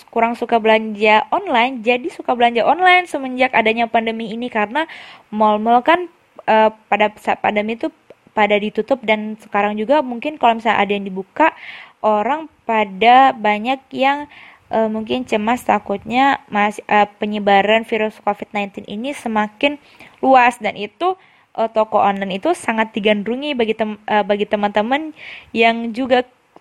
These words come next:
eh, dulunya kurang suka dengan belanja online. Nah, yang itu tadi, walaupun supermarket banyak yang buka, tapi belanja online menjadi salah satu cara paling aman untuk menghindari tetap perluasan, eh, penularan,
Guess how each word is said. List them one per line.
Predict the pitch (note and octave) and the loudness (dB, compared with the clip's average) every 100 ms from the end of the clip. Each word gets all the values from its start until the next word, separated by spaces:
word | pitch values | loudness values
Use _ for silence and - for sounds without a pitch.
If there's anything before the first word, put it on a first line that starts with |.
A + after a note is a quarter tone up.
| _ | _
eh, | A3+ A3+ | 2 2
dulunya | A#3 D4 F4+ B3+ B3+ | 0 -2 0 0 2
kurang | G#3+ G#3 G#3+ | 0 -2 -4
suka | A#3+ C4 B3 | -4 -2 -2
dengan | G#3+ B3+ | -4 -4
belanja | A3+ G3+ G#3 | -2 -2 -2
online. | - G3 G3 G3 F#3+ - _ _ _ _ _ _ _ _ _ _ _ - F3+ | -2 -2 -2 -2 -2 -12 _ _ _ _ _ _ _ _ _ _ _ -16 -4
Nah, | G#3+ A3 - - - - - _ _ _ | -2 -2 -8 -20 -20 -20 -20 _ _ _
yang | A#3 | -2
itu | A3+ A#3 | 0 0
tadi, | A#3 C#4 C#4 | 2 2 4
walaupun | B3 G#3+ G#3+ G#3 - C#4 D4 | 6 8 6 4 0 -4 -4
supermarket | A3 A3 A3 G#3+ - | -4 -4 -2 -4 -4
banyak | G#3 G#3 G#3 G#3 | -6 -4 -4 -4
yang | G#3+ G3+ | -6 -6
buka, | F#3 - - B3+ | -10 -2 0 0
tapi | - G3 - C#4 D4+ D#4 - - _ | 0 -2 -4 -8 -8 -8 -18 -20 _
belanja | G3+ G#3 G#3 G#3 | -4 -2 0 2
online | G#3 G#3 G#3 C4 | 2 0 2 2
menjadi | D4+ B3 G#3 G#3+ | 0 -4 -2 -4
salah | - G#3 G#3 | 0 0 0
satu | G3+ G3+ - A#3+ | -2 -2 -6 -4
cara | A3 G#3 | -2 -2
paling | G#3 G3 F#3+ | 0 -2 -2
aman | G3 B3 | -2 -2
untuk | B3+ A#3 | -2 -4
menghindari | G3+ G3 F#3+ A3+ | -2 0 0 0
tetap | G#3 G#3+ | -2 -2
perluasan, | G#3 G3+ F#3+ - C4+ D#4 - - - - _ | 0 0 0 2 0 0 -4 -18 -18 -20 _
eh, | G#3+ G#3+ G#3 G#3 G#3 G#3 - | 2 4 4 4 4 2 -2
penularan, | A3 G#3+ G#3 B3 D4 C#4+ | 0 2 4 4 0 -10